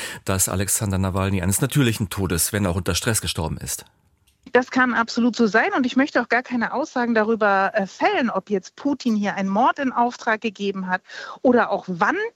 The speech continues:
Speaker 2: es zu diesem Todesfall gekommen ist. Aber die Verlautbarung darüber,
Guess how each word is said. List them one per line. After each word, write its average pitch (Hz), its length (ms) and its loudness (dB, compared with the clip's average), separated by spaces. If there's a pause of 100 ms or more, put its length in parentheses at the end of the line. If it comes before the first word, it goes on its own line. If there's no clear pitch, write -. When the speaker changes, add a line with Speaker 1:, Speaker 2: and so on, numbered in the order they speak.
(320)
Speaker 2:
es 247 160 0
zu 254 100 0
diesem 226 260 2
Todesfall 226 480 2
gekommen 247 440 2
ist. 196 240 -4
Aber 208 240 2
die 190 240 -4
Verlautbarung 220 1000 0
darüber, 156 520 0